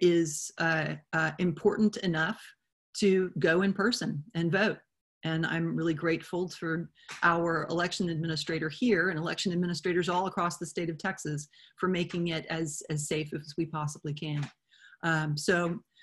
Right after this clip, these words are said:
um, we, we need to consider our risks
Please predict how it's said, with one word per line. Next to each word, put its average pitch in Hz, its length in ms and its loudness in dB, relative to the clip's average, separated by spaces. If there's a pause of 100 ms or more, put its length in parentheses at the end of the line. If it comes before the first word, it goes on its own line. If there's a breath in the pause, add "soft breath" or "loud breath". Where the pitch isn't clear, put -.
(240 soft breath)
um, 165 560 0 (380)
we, 175 340 4
we 185 100 4
need 185 220 2
to - 60 2
consider 175 500 0
our 170 180 2
risks - 480 -2